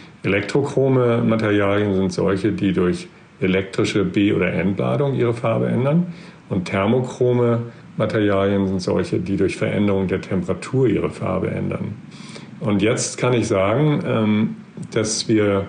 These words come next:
an thermochromen Materialien noch nicht gearbeitet haben, sehr wohl aber an einem noch anderen Effekt,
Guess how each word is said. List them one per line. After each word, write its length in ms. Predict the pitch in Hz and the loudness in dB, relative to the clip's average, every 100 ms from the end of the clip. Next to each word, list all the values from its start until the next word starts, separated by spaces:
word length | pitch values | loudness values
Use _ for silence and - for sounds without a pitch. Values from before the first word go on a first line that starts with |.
| - | -4
an 280 | 104 98 90 | 0 0 0
thermochromen 800 | - 117 160 160 - 131 123 120 | 0 2 2 2 2 2 2 2
Materialien 580 | 107 110 101 101 101 92 | 0 2 2 2 2 2
noch 80 | 90 | 2
nicht 280 | 110 127 | 0 0
gearbeitet 540 | - 123 123 139 131 - | -2 0 0 0 -2 -2
haben, 320 | 131 131 113 | 0 0 0
sehr 300 | 95 104 92 | 2 2 2
wohl 300 | 101 113 147 | 2 2 2
aber 300 | 113 101 104 | 2 0 0
an 260 | 98 95 92 | 0 0 0
einem 520 | 92 90 87 90 90 | 0 2 0 0 -2
noch 260 | 104 143 - | 0 0 -2
anderen 520 | 131 117 98 87 85 | 0 2 2 2 -2
Effekt, 520 | 85 - 127 180 - | -4 -2 -2 -2 -8